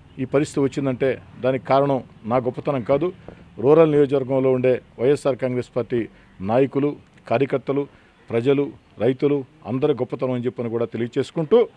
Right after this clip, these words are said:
ఇదే విధంగా ఇలాంటి సంక్షేమ కార్యక్రమాలు మరో కొంతకాలం పాటు సాగాల్సిన అవసరం ఉంది.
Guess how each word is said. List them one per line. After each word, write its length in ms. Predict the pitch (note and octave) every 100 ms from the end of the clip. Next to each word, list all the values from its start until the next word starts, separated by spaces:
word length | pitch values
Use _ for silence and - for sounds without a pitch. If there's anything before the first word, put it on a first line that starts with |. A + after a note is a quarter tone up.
| - _ - - A2
ఇదే 140 | B2 F#3+
విధంగా 340 | F#3+ F3+ F3 F3 - _ _ _ - -
ఇలాంటి 240 | C#3 D#3 -
సంక్షేమ 300 | C#3 C3+ E3+ D3
కార్యక్రమాలు 460 | C#3+ C3 C#3+ C#3 A2+ - _ _ -
మరో 140 | B2 C#3+
కొంతకాలం 400 | C3+ C3 C3 D3+ C#3
పాటు 200 | C3+ C#3 A2 -
సాగాల్సిన 380 | B2+ C3+ C3+ C3+
అవసరం 220 | C3+ D3+ D3+
ఉంది. 120 | E3+